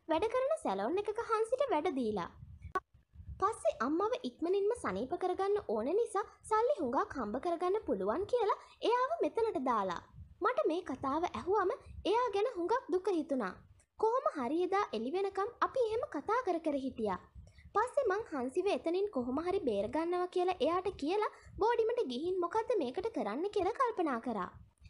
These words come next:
ඊළඟ නිවාඩුවේදී හාන්සි එක්ක එයාගේ නවාතැනට ගිහින් අම්මවත් එක්කන් කාටත් හොරෙන් එතනින් පන්නගෙන අපි අපේ ගමට ආවා. දැන් මං හාන්සි එක්ක සතුටින් ජීවත් වෙනවා.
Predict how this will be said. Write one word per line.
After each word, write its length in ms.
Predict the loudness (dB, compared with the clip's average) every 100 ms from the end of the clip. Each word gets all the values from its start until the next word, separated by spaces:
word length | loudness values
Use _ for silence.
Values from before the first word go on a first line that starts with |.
| -20 -2
ඊළඟ 400 | 2 4 4 0
නිවාඩුවේදී 640 | 0 0 0 2 2 2 -2 -2
හාන්සි 380 | 0 0 2 0
එක්ක 180 | 0 0
එයාගේ 340 | 2 2 0
නවාතැනට 580 | 0 0 -2 0 0 0
ගිහින් 340 | -2 -2 -2 -4 -6 -2
අම්මවත් 520 | 0 2 2 2 0 -4
එක්කන් 360 | -6 -2 -2 -2
කාටත් 540 | 2 4 4 0 -2
හොරෙන් 280 | 0 0 0
එතනින් 380 | -2 -2 0 0
පන්නගෙන 540 | -2 -4 -2 0 0 0 -4 -6
අපි 280 | -4 0 0
අපේ 240 | 0 0 2
ගමට 340 | 2 2 2
ආවා. 340 | 2 0 -2 -8 -14 -20 -6
දැන් 260 | 0 0 2
මං 220 | 0 0
හාන්සි 420 | -2 -4 0 0
එක්ක 160 | 0 -2
සතුටින් 480 | 0 0 2 2 2
ජීවත් 420 | 2 2 0 0
වෙනවා. 320 | -2 0 -2